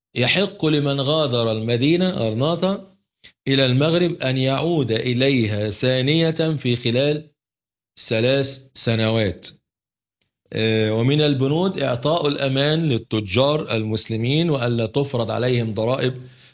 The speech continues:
زائدة، ولا تفرض ضرائب على عموم المسلمين زائدة، بل إن الضرائب التي تفرض عليهم كمثل الضرائب التي تفرض على، على النصارى.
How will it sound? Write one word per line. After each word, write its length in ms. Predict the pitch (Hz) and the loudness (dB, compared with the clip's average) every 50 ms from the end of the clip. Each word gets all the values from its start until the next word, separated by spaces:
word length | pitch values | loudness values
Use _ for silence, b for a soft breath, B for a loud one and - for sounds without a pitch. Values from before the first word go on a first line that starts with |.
| B - | B -12
زائدة، 680 | - 92 107 110 - 123 127 131 131 147 160 165 170 | -6 -2 0 0 0 2 0 0 2 2 0 2 2
ولا 220 | 165 131 107 107 104 | 0 0 0 0 0
تفرض 380 | - 139 127 - 123 120 107 | -2 -2 -4 -2 -2 -4 -2
ضرائب 360 | 101 113 117 123 135 131 117 113 | -2 -2 -2 -2 -2 -2 -2 -2
على 180 | 110 110 107 | -2 -2 -2
عموم 340 | 104 110 120 131 143 147 143 | -2 -2 -2 -2 0 0 -2
المسلمين 480 | 120 110 104 - - 117 120 127 143 131 | -2 -2 -4 -4 -4 -4 -2 0 0 0
زائدة، 600 | 107 113 117 113 - 143 147 156 185 196 185 B B B B B B | 0 0 0 2 2 0 0 0 0 -2 -4 B B B B B B
بل 220 | - 110 135 135 - | -4 -2 -2 0 0
إن 280 | - 151 147 143 131 | 0 0 2 2 2
الضرائب 540 | 131 123 113 117 120 120 131 151 147 127 117 | 0 0 0 0 0 0 0 0 -2 -2 -2
التي 360 | 113 113 117 120 120 120 113 | -2 0 0 -2 -2 -2 -4
تفرض 420 | 113 135 139 - - 123 117 110 107 | -2 -2 -4 -4 -2 -4 -4 -2 -2
عليهم 520 | 107 104 113 127 143 147 151 156 160 160 | -2 -2 -2 -2 0 0 -2 -2 -2 -4
كمثل 480 | 156 - 120 120 127 143 131 - - 113 | -4 -4 -4 -2 -2 -2 -4 -4 -6 -6
الضرائب 540 | 107 101 104 104 107 120 127 - 127 113 | -6 -4 -4 -2 -2 -2 -2 -4 -4 -4
التي 300 | 107 104 107 113 110 113 | -4 -4 -4 -4 -4 -4
تفرض 420 | 104 - 135 123 123 120 107 101 98 | -4 -4 -4 -4 -2 -4 -4 -4 -2
على، 400 | 107 113 120 123 135 147 147 B B B B B B B _ - | -2 0 0 0 -2 -2 -6 B B B B B B B _ -8
على 300 | - 98 107 117 117 110 | -2 0 0 2 2 0
النصارى. 720 | 104 101 101 104 101 - 127 120 110 98 82 - - | 0 0 0 0 0 2 2 0 0 -2 -4 -8 -14